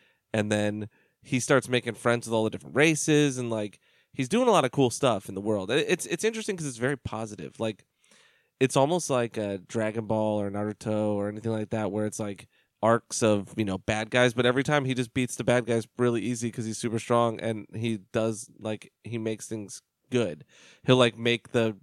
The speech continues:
bad guy realize the error of their ways, even though he still has to kill them 'cause usually they're, like, cursed with things or whatever. And he's just befriending all the races and creating, like, this perfect utopian city.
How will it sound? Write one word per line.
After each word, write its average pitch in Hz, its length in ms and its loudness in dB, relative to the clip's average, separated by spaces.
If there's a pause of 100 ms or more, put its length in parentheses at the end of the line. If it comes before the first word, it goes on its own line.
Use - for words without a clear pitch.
(380)
bad 113 260 0
guy 110 120 0
realize 110 460 -2
the 92 120 -6
error 110 140 0
of 104 100 -4
their 107 140 0
ways, 104 440 -4
even 120 200 -6
though 123 80 0
he 113 60 -2
still 113 160 -2
has 110 100 -2
to 104 100 -10
kill 107 220 -6
them 117 220 -2
'cause 101 240 -6
usually 98 360 -4
they're, 92 220 -2 (180)
like, - 220 -10
cursed - 360 -6
with 101 140 -6
things 104 300 -4
or 101 40 0
whatever. 117 380 2 (960)
And 120 140 6
he's 120 140 0
just 127 180 4
befriending 123 440 4
all 117 80 10
the 110 100 6
races 110 380 2
and 107 120 -4
creating, 113 360 0
like, 113 200 -2
this 113 200 -2
perfect - 500 -2
utopian 110 680 -2
city. 131 440 2